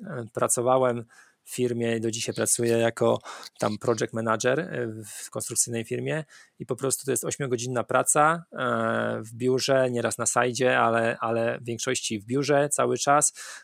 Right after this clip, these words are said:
za biurkiem, e, dwa dni wolne, sobota, niedziela. Nie, nie mogę narzekać, że się na przykład przemęczam fizycznie, e, że gdzieś tam, wiesz, robię coś fizycznego.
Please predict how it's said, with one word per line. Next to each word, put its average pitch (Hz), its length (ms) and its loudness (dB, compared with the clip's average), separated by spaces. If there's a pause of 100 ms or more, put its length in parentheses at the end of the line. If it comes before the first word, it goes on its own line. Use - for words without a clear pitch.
(120)
za 123 180 0
biurkiem, 143 560 0 (440)
e, 117 460 0
dwa 120 340 -2
dni 123 200 -4
wolne, 127 640 0 (220)
sobota, 120 400 -2
niedziela. 123 600 4 (280)
Nie, 127 140 0
nie 135 100 0
mogę 143 200 2
narzekać, 123 420 2
że 123 100 0
się 127 320 0
na 226 80 -16
przykład - 240 -4
przemęczam 120 540 -2
fizycznie, 120 680 0 (300)
e, 123 560 2 (120)
że 117 140 -4
gdzieś 113 220 -2
tam, 113 300 -4 (140)
wiesz, 127 320 -8
robię 120 200 -2
coś - 180 -2
fizycznego. 110 640 -4